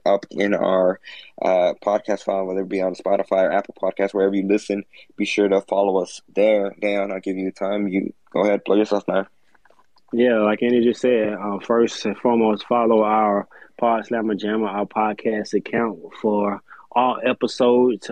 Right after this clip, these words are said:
Speaker 2: up-to-date episodes and previous episodes. We had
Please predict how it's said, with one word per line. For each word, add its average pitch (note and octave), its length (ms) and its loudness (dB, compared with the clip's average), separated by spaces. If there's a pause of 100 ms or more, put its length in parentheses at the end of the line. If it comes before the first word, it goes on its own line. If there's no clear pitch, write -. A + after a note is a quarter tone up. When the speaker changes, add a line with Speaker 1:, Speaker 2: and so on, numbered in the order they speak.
Speaker 2:
up-to-date A#2 520 0
episodes A2 460 0
and G2+ 100 0
previous A#2+ 380 4
episodes. G#2 480 0
We A2 120 4
had G#2+ 320 2